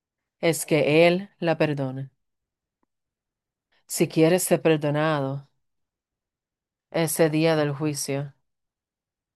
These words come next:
entonces, amigo, no esperes, pero corre hacia Jesús mientras escuchas su voz. Quiero pedirte que ahora mismo te pongas de pie y quiero darte la oportunidad de que hagas eso.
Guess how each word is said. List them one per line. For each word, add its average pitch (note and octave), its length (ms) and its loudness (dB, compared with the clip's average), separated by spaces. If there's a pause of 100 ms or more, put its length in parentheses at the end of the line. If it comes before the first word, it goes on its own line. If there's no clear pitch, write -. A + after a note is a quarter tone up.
(260)
entonces, D#3+ 540 0
amigo, D#3+ 360 0
no D3+ 100 -4
esperes, C#3 800 -10 (1400)
pero D#3 320 4
corre E3 680 4
hacia D3 320 -4
Jesús C#3 640 -6 (440)
mientras D3+ 500 -2
escuchas C#3+ 500 -6
su - 340 -6
voz. C3 500 -8 (840)
Quiero D#3+ 260 0
pedirte D#3 500 0
que D#3 100 -2
ahora D3+ 180 2
mismo E3+ 280 -2
te D#3+ 120 -2
pongas D#3+ 320 -4
de D#3 100 0
pie D#3 500 2 (260)
y E3 120 -4
quiero E3+ 280 2
darte E3 280 2
la E3+ 80 4
oportunidad D#3 680 0
de D3+ 160 -2
que D#3 60 0
hagas D3 340 0
eso. C#3 520 -4